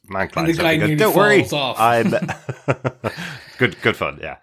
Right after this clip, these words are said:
Speaker 2: Yeah, and I'm glad, glad they're finding it. Like, it's, like, uh, by, if they aim to get to, like, season two, episode ten, they'll have done twenty versions, and I'm like, "Well done, okay." Like,
Speaker 1: <laughs>
Speaker 2: hats off on this one. Anyway, back to it.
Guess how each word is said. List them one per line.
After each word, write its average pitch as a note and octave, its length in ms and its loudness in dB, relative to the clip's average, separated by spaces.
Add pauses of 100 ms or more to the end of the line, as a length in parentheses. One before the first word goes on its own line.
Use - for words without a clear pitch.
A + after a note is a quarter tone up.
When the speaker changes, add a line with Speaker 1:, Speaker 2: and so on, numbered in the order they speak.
(120)
Speaker 2:
Yeah, F3 240 0
and F#3+ 180 -2
I'm G#3+ 180 0
glad, F#3+ 300 2
glad G3+ 260 2
they're F#3 120 0
finding D#3 360 -2
it. C#3 140 -6
Like, C#3+ 160 -2
it's, D3+ 320 -10 (180)
like, D#3+ 240 -8 (400)
uh, D#3 160 -4 (340)
by, F#3 360 -2
if F3+ 260 -2
they F#3+ 140 2
aim G#3 200 0
to F#3+ 80 -10
get D#3+ 280 -2
to, E3+ 80 -2
like, C#3+ 400 -4
season D#3 500 -2
two, D3 320 -2
episode C3 480 -6
ten, C3 340 -4
they'll B2+ 140 -8
have C3+ 220 -6
done C3+ 180 -6
twenty C3+ 460 -6
versions, B2+ 500 -6
and C3 100 -8
I'm C3 120 -6
like, C3 180 -8
"Well G#3 140 0
done, B2 240 -12
okay." D#3 200 -10 (240)
Like, C#3+ 180 2
Speaker 1:
<laughs> B2+ 100 2
Speaker 2:
hats F#3 260 -2
off C#3 220 -2
on A#2 80 -10
this A2+ 180 -12
one. - 80 -20 (400)
Anyway, G3+ 400 0 (160)
back G#3+ 280 -2
to D#3+ 120 0
it. D3 180 -2